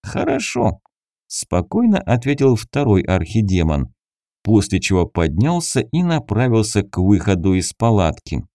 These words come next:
но уже у самого выхода остановился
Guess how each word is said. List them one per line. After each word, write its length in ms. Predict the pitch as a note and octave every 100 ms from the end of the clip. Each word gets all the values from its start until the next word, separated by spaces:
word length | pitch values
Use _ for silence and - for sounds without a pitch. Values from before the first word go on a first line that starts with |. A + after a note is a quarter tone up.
| _ _ -
но 200 | G2 G2
уже 280 | G2 F2 F2+
у 80 | -
самого 520 | D#2+ F2+ F2 D#2+ D#2+
выхода 460 | E2+ E2 E2 E2 D2+
остановился 840 | - D#2 C#2+ D#2 B2 G#2+ G2+ E2+